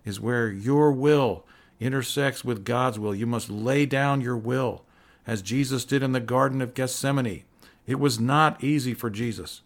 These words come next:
It was extremely difficult for him to lay down his own flesh, his own will, and take up his own cross and be crucified for our sins. But because he loved the Father and because he loved us, he did so.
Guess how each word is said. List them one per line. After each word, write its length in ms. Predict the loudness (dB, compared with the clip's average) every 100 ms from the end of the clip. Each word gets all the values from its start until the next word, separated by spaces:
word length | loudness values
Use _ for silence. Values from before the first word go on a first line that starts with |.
| _ _ -4
It 100 | -2
was 180 | 0
extremely 840 | -2 -4 -8 -6 -2 2 2 2 0
difficult 640 | 0 0 -2 -6 -6 -8 _ -20 _
for 140 | -10 -2
him 240 | 0 2
to 100 | 0
lay 300 | 0 0 0
down 300 | 0 0 0
his 200 | 0 -2 -2
own 320 | 0 0 -2
flesh, 480 | -4 -2 0 -2 -4
his 160 | -8 -4
own 380 | -2 0 0 0
will, 380 | 0 0 -2 -8 _ _ -20 -20 -20 -8
and 180 | -6 -2
take 240 | -2 0
up 140 | -2 -2
his 160 | -2
own 220 | 0 0 0
cross 600 | 0 0 0 -2 -8 -12 _ _ _ _
and 120 | -4
be 100 | -2
crucified 760 | -4 0 2 2 -2 -2 -2 -2
for 120 | -4
our 140 | -4 -4
sins. 560 | -4 -4 -6 -8 -16 -20 -20 _ _ _
But 140 | -6
because 440 | -4 -4 2 2 2
he 100 | 0
loved 320 | 2 2 4
the 100 | 0
Father 540 | 0 0 0 -2 -8 -10
and 120 | -8
because 420 | -8 -2 -2 0
he 100 | -4
loved 400 | -2 2 2 0
us, 460 | -4 -4 -4 -6 -12 _ _ _
he 180 | -6
did 260 | -2 -2 0
so. 360 | -2 -4 -4